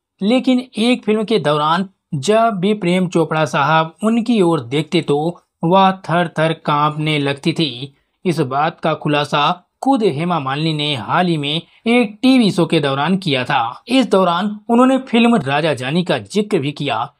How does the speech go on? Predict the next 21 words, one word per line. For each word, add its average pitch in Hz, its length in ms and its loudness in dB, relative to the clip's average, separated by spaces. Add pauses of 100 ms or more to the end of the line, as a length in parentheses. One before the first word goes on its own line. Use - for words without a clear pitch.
(220)
इस 226 300 0
फिल्म 214 200 0
में 214 160 2
उन्होंने 208 460 0
धर्मेंद्र 156 520 0
को 208 160 2
जलाने 135 440 -2
के 190 140 -2
लिए 147 360 -4 (220)
प्रेम 220 480 -2
चोपड़ा 165 380 -2
के 147 140 -2
साथ 147 320 -2 (300)
एक 165 260 -2
गाना 120 320 -6
भी 190 140 0
किया 151 240 -2
था। 120 180 -4 (500)
उस 240 260 0
वक्त 165 380 -2
भी 165 360 0